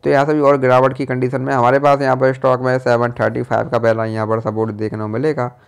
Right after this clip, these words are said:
अगर स्टॉक इसको ब्रेक करता है then यहाँ से हमको स्टॉक में सेवन हंड्रेड सेवनटीन, then यहाँ से हमको स्टॉक में सेवन ज़ीरो वन,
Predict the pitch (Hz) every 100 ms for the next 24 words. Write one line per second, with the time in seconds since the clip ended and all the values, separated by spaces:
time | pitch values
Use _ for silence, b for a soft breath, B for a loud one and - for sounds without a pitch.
0 | b b b - 117 139 143 - 143 143
1 | - 143 143 139 139 139 143 143 135 131
2 | 123 123 123 123 127 127 123 123 123 120
3 | 123 117 110 117 120 113 113 113 123 123
4 | 113 113 110 110 110 113 117 117 113 113
5 | 113 113 110 110 110 110 110 120 120